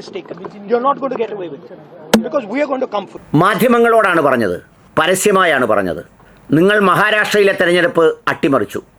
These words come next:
Speaker 2: നിങ്ങളിപ്പോൾ ബീഹാറിലും തെരഞ്ഞെടുപ്പ് അട്ടിമറിക്കാനായി വോട്ടർ പട്ടികയിൽ കൃത്രിമം കാണിച്ചുകൊണ്ടിരിക്കുന്നു. എന്നാൽ കർണാടകയിൽ നടന്ന ഉപതെരഞ്ഞെടുപ്പിൽ നിങ്ങൾ വ്യക്തമായും പ്രകടമായും എങ്ങനെയാണ് കൃത്രിമം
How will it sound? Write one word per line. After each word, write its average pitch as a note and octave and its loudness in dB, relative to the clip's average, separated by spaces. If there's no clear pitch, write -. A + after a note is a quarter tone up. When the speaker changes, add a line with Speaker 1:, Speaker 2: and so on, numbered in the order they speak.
Speaker 2:
നിങ്ങളിപ്പോൾ G#3 2
ബീഹാറിലും G3 2
തെരഞ്ഞെടുപ്പ് F3+ 2
അട്ടിമറിക്കാനായി D3+ 0
വോട്ടർ F3+ 2
പട്ടികയിൽ D#3+ 0
കൃത്രിമം F3 0
കാണിച്ചുകൊണ്ടിരിക്കുന്നു. B2+ 0
എന്നാൽ E3+ 2
കർണാടകയിൽ G3 2
നടന്ന E3+ 2
ഉപതെരഞ്ഞെടുപ്പിൽ D#3+ 0
നിങ്ങൾ F3 4
വ്യക്തമായും F3+ 0
പ്രകടമായും E3 2
എങ്ങനെയാണ് E3+ 2
കൃത്രിമം D#3+ 0